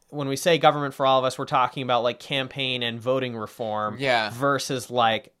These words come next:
Speaker 1: universal
Speaker 2: And
Speaker 1: healthcare
Speaker 2: healthcare.
Speaker 1: or something.
Speaker 2: Yeah.
Speaker 1: How, what, how are, how are we differentiating sort of our tiers of messaging?
Speaker 2: So one thing I, at least is an example of, like, so I'm on the issues committee with Progressive Massachusetts here,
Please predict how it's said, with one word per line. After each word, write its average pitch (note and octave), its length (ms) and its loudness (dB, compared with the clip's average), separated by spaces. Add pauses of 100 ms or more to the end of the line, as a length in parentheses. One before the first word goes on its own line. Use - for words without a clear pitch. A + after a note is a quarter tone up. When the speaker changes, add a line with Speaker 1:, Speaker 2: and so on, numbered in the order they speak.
(200)
Speaker 1:
universal A#2+ 520 -4
Speaker 2:
And A#2+ 80 -4
Speaker 1:
healthcare B2 480 4
Speaker 2:
healthcare. G2 100 -2
Speaker 1:
or G2 60 -10
something. G2+ 340 -10
Speaker 2:
Yeah. B2+ 240 0
Speaker 1:
How, C#3+ 200 -10
what, D3+ 300 0
how G3 220 6
are, A3 180 4
how F#3+ 160 6
are G3+ 140 6
we E3+ 120 0
differentiating C3+ 800 -2
sort B2+ 180 -2
of A#2 100 -4
our A2+ 140 0
tiers C3+ 480 -4
of A2 100 -6
messaging? G#2+ 640 -8
Speaker 2:
So F3 180 0
one F3+ 160 4
thing F#3+ 120 2
I, C#3+ 160 4
at C#3+ 120 -4
least B2+ 160 2
is A#2+ 140 0
an A2 80 -2
example G2+ 460 2
of, G2+ 180 2
like, G#2+ 180 4
so G#2+ 140 4
I'm G#2 220 4
on G#2+ 140 2
the G#2 120 0
issues F#2+ 320 -4
committee G2 300 0
with F#2+ 140 -2
Progressive G2 440 2
Massachusetts B2 640 4
here, D#3+ 320 6